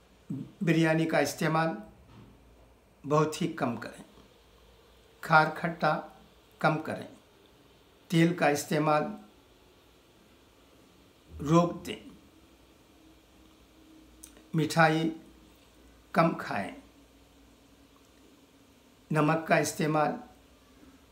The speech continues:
कम करें।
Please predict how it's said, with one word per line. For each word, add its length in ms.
कम 220
करें। 300